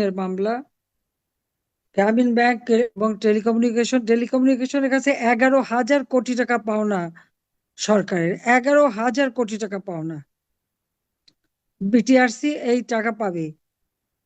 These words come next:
কিন্তু সে টাকা সে দেয় না, ট্যাক্সও দেবে না,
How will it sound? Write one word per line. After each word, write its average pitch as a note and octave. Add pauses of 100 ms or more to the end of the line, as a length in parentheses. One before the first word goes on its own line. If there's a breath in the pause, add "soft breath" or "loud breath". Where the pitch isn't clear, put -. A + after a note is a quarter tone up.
(800)
কিন্তু G#3
সে A#3+
টাকা A3
সে A3
দেয় F#3+
না, D#3 (2500)
ট্যাক্সও A#3
দেবে C4+
না, C#4